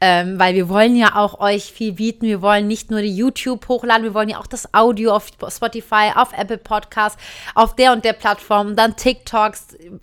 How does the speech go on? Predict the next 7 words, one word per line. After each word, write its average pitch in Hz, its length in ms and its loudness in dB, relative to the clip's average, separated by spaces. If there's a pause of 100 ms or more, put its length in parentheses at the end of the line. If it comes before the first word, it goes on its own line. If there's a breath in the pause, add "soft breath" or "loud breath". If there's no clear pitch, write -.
eigentlich 175 400 -8
täglich. 277 640 2 (300 loud breath)
Dann 185 160 2
haben 202 100 -2
wir 233 80 -2
noch 277 160 0
Instagram. 247 640 0